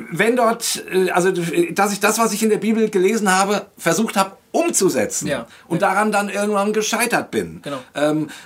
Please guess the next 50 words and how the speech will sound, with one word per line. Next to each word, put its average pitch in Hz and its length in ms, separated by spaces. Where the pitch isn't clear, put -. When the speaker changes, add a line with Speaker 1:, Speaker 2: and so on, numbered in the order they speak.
Speaker 1:
und 170 140
dass 196 160
ich 202 100
dann 202 180
versucht 196 380
habe, 214 140
das 190 180
eben 175 220
ernst 220 240
zu 208 80
nehmen. 220 180
Und 180 140
die 170 80
Bibel 160 260
ist 185 300
ja, 185 100
muss 127 260
man 180 140
ja 151 140
einfach 117 320
auch 107 180
sehen, 104 680
dass 135 160
es - 160
eben 139 220
nicht 127 320
die 131 280
Hütte, 240 340
ne? 165 320
Also - 140
das 135 100
Speaker 2:
Aha. 147 60
Speaker 1:
Buch, 165 140
n-, 104 840
die - 60
Speaker 2:
Ja, 165 80
ja, - 100
Speaker 1:
Hütte, 240 240
Speaker 2:
ja, 151 140
Speaker 1:
äh, 135 60
Speaker 2:
ja. 139 140
Speaker 1:
der 147 200
Gott - 440
der 160 100
Bibel, 233 580
äh, 165 280
der 131 260
wirkt, - 280
äh, 175 200
also, 165 320